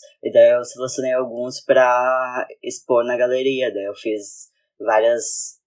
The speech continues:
impressões e daí mostrei, assim. Mas tem bastante coisa no meu, no meu Instagram, ah, profissional, eu botei alguns outros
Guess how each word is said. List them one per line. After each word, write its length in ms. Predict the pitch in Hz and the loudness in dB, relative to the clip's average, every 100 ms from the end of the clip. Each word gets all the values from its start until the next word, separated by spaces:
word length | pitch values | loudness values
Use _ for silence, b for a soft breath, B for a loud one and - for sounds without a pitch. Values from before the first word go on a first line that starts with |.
| - | -14
impressões 960 | 123 - 127 123 - 127 127 127 135 | -10 -2 -2 -4 -4 2 4 4 0
e 120 | 131 139 | -2 2
daí 320 | 131 127 131 | 2 0 -6
mostrei, 840 | 131 131 127 131 - 143 131 131 | -8 -8 -10 -8 -4 -2 -2 -4
assim. 300 | 110 - 110 - _ _ | -8 -10 -14 -20 _ _
Mas 280 | 139 139 - | 2 2 2
tem 240 | 175 190 | 0 2
bastante 440 | 196 190 185 - | -2 0 -2 -4
coisa 360 | - 170 294 165 | -2 -2 0 -4
no 180 | 339 330 | -6 -2
meu, 1040 | 151 147 147 294 294 147 143 139 139 131 - | 2 2 2 0 2 0 0 -4 -6 -10 -8
no 240 | - 135 | -2 0
meu 160 | 127 123 | 2 4
Instagram, 800 | 143 - 151 139 120 120 117 208 _ _ | 2 0 0 0 -2 -2 -2 -4 _ _
ah, 340 | - 110 110 107 | -6 -2 -2 -2
profissional, 640 | 117 110 - 120 113 107 113 | -6 -8 -4 -4 -2 0 0
eu 100 | 120 | 0
botei 320 | 120 120 120 | -4 -2 0
alguns 420 | 120 120 120 120 | 2 0 -2 -6
outros 300 | 120 - - | -8 -8 -14